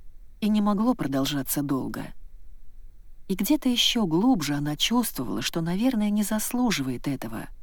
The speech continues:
что сама принадлежит к миру мелких воришек и парней, которые пьют пиво «Папст» на завтрак. Но сказочная жизнь продолжалась. Вскоре они добавили к коллекции моментальные снимки,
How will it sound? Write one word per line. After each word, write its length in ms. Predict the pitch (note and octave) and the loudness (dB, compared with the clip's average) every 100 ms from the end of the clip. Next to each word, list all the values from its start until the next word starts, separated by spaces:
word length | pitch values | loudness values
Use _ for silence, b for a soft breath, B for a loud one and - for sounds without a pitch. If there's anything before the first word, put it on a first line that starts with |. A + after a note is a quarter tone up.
| - - | -10 -8
что 220 | - F#3+ | -4 -2
сама 360 | - G3 D#4 | 0 2 0
принадлежит 560 | - F3+ E3+ F3 F3 D#3+ | 0 0 2 2 2 0
к 80 | - | 2
миру 280 | G3 F#3 F3+ | 2 4 4
мелких 460 | G3 F#3+ - - | 4 2 0 -2
воришек 560 | E3 F#3+ G3+ E3 C#3 C#3+ | 0 2 2 2 0 -2
и 60 | |
парней, 520 | - - C3 G#3 C4+ C4+ | 0 0 0 0 0 0
которые 440 | F#3+ D#4 D#4 G3 | -2 2 2 2
пьют 320 | F3 F#3+ - | 2 0 2
пиво 300 | - F3+ D3 | 2 2 2
«Папст» 460 | C3+ G#3+ A#3 - - | 0 0 0 -2 -4
на 200 | F3+ E3 | 0 2
завтрак. 640 | D3+ C#3 A#2+ - - - - - - - - - - - - - - - | 2 0 -2 -6 -8 -10 -12 -12 -10 -10 -12 -16 -18 -18 -16 -14 -6 -2
Но 140 | F#3 | 0
сказочная 680 | - B3 D4+ D4+ - F3 D3 | 0 0 0 0 0 0 0
жизнь 380 | C3+ C#3+ E3+ D#3 | 2 0 0 -2
продолжалась. 880 | F3 F3+ F#3+ G3+ B3+ D#3+ - - - - - - - - | 0 0 2 2 2 0 -2 -6 -8 -12 -12 -12 -16 -6
Вскоре 400 | - - F3+ E3 | -4 0 2 2
они 160 | E3 E3+ | 2 2
добавили 500 | F#3+ F#3 E3+ C#3 C3+ | 2 2 2 2 0
к 120 | - | -2
коллекции 540 | D#3+ D#3 A#3 - - | -2 0 0 0 0
моментальные 680 | C#3 D#3 D#3+ D#3+ G3 F#3+ F#3+ | 0 2 0 0 0 2 2
снимки, 680 | F#3+ B3+ C4 F3 - A#2+ | 0 2 4 2 0 -6